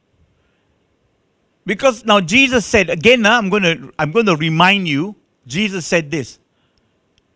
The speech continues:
"It is better for me to go, and then the Holy Spirit can come." Because the Holy Spirit has a job to do,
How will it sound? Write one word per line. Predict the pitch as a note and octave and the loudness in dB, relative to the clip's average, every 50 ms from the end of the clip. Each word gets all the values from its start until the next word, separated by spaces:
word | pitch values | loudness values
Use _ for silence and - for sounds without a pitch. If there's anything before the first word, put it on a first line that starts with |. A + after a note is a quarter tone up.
| _ _ _ _ _ _ _ | _ _ _ _ _ _ _
"It | - A#3+ A#3+ | -4 0 0
is | C4 F#3+ D#3 | 0 0 0
better | C#3 A#3 A#3 B3+ - G3 C#4+ A3+ | 2 2 2 2 2 0 0 0
for | - G#3+ G3 F#3+ | 2 0 -2 0
me | G3 G3+ E3 B2 F#2 F2 _ _ _ _ _ _ _ _ _ _ _ _ _ | 0 0 -2 -2 -4 -10 _ _ _ _ _ _ _ _ _ _ _ _ _
to | - E3 D3 | 0 0 2
go, | C3 D#3+ D#3 C3 G#2+ F2+ - _ _ _ _ _ _ _ _ _ _ _ _ _ _ _ _ _ _ _ - | 4 2 2 2 0 -4 -12 _ _ _ _ _ _ _ _ _ _ _ _ _ _ _ _ _ _ _ -12
and | B2 B2+ B2+ | -10 -6 -2
then | D3+ F3 G3 | -2 -2 0
the | F3+ D#3 C3+ | 0 -2 -2
Holy | C3+ D3 D3 C#3+ D3 | 0 0 -2 -2 -4
Spirit | C3+ - - C#3+ C3+ B2+ B2+ - | -6 -8 -8 -8 -8 -8 -8 -10
can | - B2+ A2+ G#2 | -12 -12 -12 -10
come." | - A#2+ A2 A#2 | -8 -8 -8 -8
Because | - - G#3+ - - - - - | -6 -8 -8 -8 -8 -12 -6 -2
the | - G3 | -2 -2
Holy | E3 D#3 C4+ E4 F#4 F#4 E4+ | 0 4 4 4 4 4 2
Spirit | - _ B3 A#3+ G#3+ G3 F#3+ G3 - - - - | -2 _ -4 -2 0 0 0 0 -2 -12 -14 -2
has | A3 C4 C#4+ C#4 - | 0 0 0 0 -4
a | C#4 | -10
job | F#3 D3+ C#3+ A#3 C#4 D4+ D#4+ D#4+ - - | -10 -6 2 4 6 6 6 6 4 -4
to | - G#3+ | -12 -12
do, | D#3 F#3 F3+ D3 | -10 -8 -8 -8